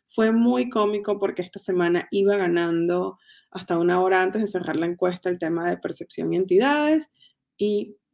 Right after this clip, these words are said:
finalmente cuando todo el mundo votó, ganó el tema de la energía de tu negocio. Entonces vamos a hablar aquí de tres cosas básicas acerca de la energía de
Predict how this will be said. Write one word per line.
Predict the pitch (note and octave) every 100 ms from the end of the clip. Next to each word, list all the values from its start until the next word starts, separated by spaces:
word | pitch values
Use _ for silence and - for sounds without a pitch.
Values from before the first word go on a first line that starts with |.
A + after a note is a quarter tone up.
| _ _ -
finalmente | E3 E3+ F#3 F#3+ G3+
cuando | E3+ D#3+
todo | D#3 D#3
el |
mundo | F3 E3+
votó, | D#3+ D#3 A#3+ B3 - _ _
ganó | D#3+ E3+ E3+ -
el | E3 E3
tema | F3+ G3+
de | E3+
la |
energía | D#3 C#3+ - C3+
de |
tu | C3
negocio. | E2+ - - - _ _ _ _
Entonces | G#3 A3+
vamos | B3+ D#4
a | E4
hablar | C4+ B3 A#3+ A#3+
aquí | C#4 A#3+ A#3 -
de | G3
tres | G3 A3+ A#3+
cosas | - C4+ D4+ A#3
básicas | F#3+ E3+ - - C#4 D4+ - _ _ - _ _ _ _ _ _ _ _ _ -
acerca | G3+ G3 F#3+ F3+ G3+
de | F#3+ A#3 C#4
la | A#3
energía | F#3+ F3+ F#3+ F3 F3+
de | F3 F3 F3+